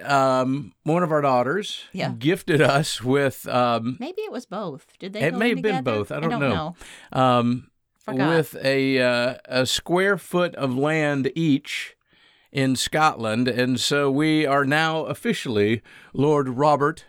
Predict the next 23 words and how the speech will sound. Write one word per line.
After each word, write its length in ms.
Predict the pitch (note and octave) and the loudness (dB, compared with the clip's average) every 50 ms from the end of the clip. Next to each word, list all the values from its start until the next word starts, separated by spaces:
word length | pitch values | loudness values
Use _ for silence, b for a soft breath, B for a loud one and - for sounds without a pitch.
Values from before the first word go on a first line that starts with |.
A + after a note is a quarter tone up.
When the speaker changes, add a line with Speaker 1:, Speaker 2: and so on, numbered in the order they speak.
| - - | -6 -2
Speaker 1:
and 280 | C3 B2+ B2+ B2+ A#2+ | 0 2 2 2 2
Lady 340 | B2 C3 C3 C3+ C3 C3 C3 | 2 2 0 2 0 0 0
Beth. 400 | A#2 A2+ G2 - - - - - - - | 2 0 -2 -2 -6 -14 -20 -18 -10 -8
Speaker 2:
Exactly, 680 | G#3+ A3 D#3+ E3 G#3 G3 F3+ F3+ - G3+ G3+ G3+ G#3 | -8 -8 -4 -4 -2 -2 -2 -4 -6 -6 -4 -4 -2
and, 360 | - F#3+ F#3+ G3+ G3+ G3 G3 | -2 -2 -2 -2 -4 -4 -4
uh, 340 | - - F#3 F#3 F#3+ F#3 - - - - _ - - _ _ - _ - - | -2 -2 0 0 0 -2 -2 -4 -8 -20 _ -20 -20 _ _ -20 _ -20 -10
no, 360 | F3 G3 A3 G#3+ G#3 G#3 G3+ | -4 -2 0 2 2 2 2
you 160 | G3+ G3+ G3+ | 0 -2 -2
can't 240 | - A3+ G#3 G3 - | -2 -4 -4 -2 -4
put 100 | A#3 G3+ | -4 -4
a 80 | F#3+ | -4
tiny 360 | F3+ - G#3+ G3 G3 F#3+ F3 E3+ | -2 -2 -2 -2 -2 -4 -4 -6
house 300 | F3+ D#3 D#3+ - - - | -6 -6 -6 -4 -2 0
on 220 | B3+ F#3 E3 F3+ | 0 0 0 -2
one 240 | F3 F3 E3+ D3+ G#3 | -4 -4 -2 -2 -4
square 300 | - - - E3+ G#3 F#3+ | -6 -4 -2 0 0 0
Speaker 1:
Well, 80 | E3+ | 2
I 100 | G3+ A3 | 0 0
think 220 | G#3+ - B3 A#3+ G#3 | 0 -2 -4 -4 -2
Speaker 2:
foot 60 | G3+ | 0
Speaker 1:
maybe 80 | G3 G#3+ | 0 0
Speaker 2:
of 100 | G3+ A3 | -2 0
land. 540 | A#3+ C#4+ F4+ G#4 G4+ E4+ C4 C4 - F3+ | 0 2 2 2 0 -2 -4 -4 -6 -6